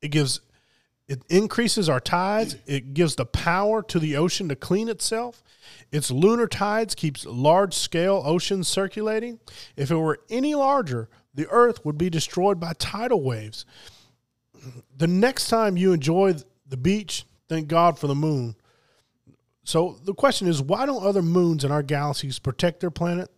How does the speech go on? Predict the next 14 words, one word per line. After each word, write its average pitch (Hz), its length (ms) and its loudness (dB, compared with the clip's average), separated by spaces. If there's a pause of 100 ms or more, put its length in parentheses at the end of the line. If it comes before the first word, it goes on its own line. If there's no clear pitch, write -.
Because 131 280 -2
no 165 200 2
one 196 220 4
else 160 260 0
is 120 160 -4
living 135 380 0
on 107 180 -8
them. 104 160 -12
That's 131 280 -4
why. 107 240 -12 (840)
And 131 120 -6
so 180 140 4
Psalms 196 420 4
go 165 220 4